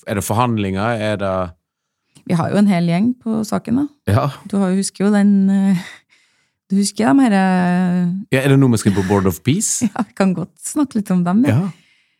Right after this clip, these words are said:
Speaker 2: Vi var jo, reiste jo til Davos med Mark Carney og Alexander Stubb Ekspressen sist,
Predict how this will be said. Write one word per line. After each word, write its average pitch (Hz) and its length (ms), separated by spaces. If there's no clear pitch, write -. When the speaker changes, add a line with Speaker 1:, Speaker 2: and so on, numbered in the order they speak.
Speaker 2:
Vi 208 280
var 202 240
jo, 175 160
reiste 180 240
jo 170 60
til 170 120
Davos 175 440
med 175 160
Mark 170 240
Carney 156 640
og 160 360
Alexander 156 580
Stubb 156 360
Ekspressen 156 640
sist, - 320